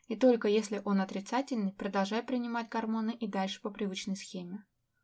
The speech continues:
«А если нет?» спрашиваю автоматически. «А если нет, то приходи на приём.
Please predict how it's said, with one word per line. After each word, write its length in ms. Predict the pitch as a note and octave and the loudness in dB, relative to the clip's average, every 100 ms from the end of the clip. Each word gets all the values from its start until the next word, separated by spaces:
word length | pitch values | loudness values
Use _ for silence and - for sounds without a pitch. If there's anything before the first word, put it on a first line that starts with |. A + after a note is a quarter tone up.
| _ _ _ _ | _ _ _ _
«А 100 | G#3+ | -4
если 400 | A3+ A#3 - G3+ | -2 0 -2 -2
нет?» 580 | G3 F#3 F3+ G3 A#3 - _ _ _ _ | -2 -2 -6 -8 -8 -14 _ _ _ _
спрашиваю 540 | - - A3 G#3+ - G3+ | -18 -4 -2 -2 -2 -6
автоматически. 920 | G3 G#3 G#3 G#3 G3+ G3+ - G3+ G3+ _ _ _ _ _ _ _ _ - | -4 -6 -4 -6 -6 -8 -8 -12 -12 _ _ _ _ _ _ _ _ -6
«А 80 | D4+ | -2
если 300 | G4+ - A3+ | 0 2 4
нет, 340 | C4 D4 - - - | 4 2 -4 -16 -6
то 100 | G#3 | -4
приходи 380 | A#3 G3+ A#3+ D4+ | -2 -2 0 2
на 160 | C4+ | 2
приём. 480 | C4 A#3 G#3+ G#3+ | 0 -4 -4 -8